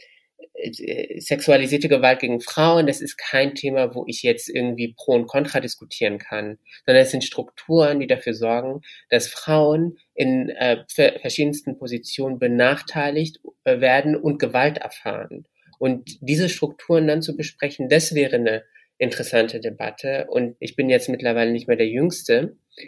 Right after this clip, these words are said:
äh, und ich hab immer wieder ein Déjà-vu. So, hat-, hatten wir das nicht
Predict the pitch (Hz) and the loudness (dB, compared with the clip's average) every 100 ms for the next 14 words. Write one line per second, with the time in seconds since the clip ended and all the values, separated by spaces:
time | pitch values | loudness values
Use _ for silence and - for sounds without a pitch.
0 | _ - 120 120 117 - 120 120 131 139 | _ 0 4 4 4 2 0 -2 -6 -6
1 | - 143 139 139 135 131 135 139 147 151 | -4 -2 0 0 2 2 2 2 2 2
2 | 160 117 - - 120 113 110 - 123 131 | 0 0 -6 -6 0 2 0 -4 -2 -2
3 | - 131 143 139 131 135 131 - | -2 -6 -2 0 -2 -4 -10 -12